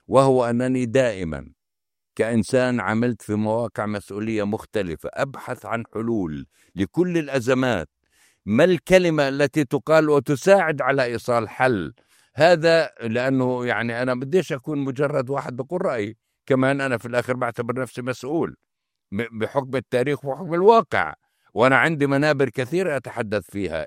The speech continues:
إذن أنا موقفي أن طبعا الجمهور م-، ما بردش علي، ما حدش التزم بأنه ما يحكيش عن، لا بالعكس، أنا بقرأ الصحف يوميا،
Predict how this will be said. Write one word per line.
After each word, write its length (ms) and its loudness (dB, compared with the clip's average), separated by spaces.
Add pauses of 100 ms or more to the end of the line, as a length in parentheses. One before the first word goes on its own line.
إذن 420 6 (400)
أنا 340 2
موقفي 720 -2
أن 460 -2 (400)
طبعا 360 0
الجمهور 540 -2
م-، 240 -4
ما 100 -4
بردش 500 -2
علي، 400 0 (440)
ما 80 -4
حدش 420 0
التزم 840 2 (360)
بأنه 640 0
ما 160 0
يحكيش 460 -4
عن، 200 -6
لا 280 -2
بالعكس، 420 -2
أنا 160 -2
بقرأ 340 -2
الصحف 420 -8
يوميا، 500 -2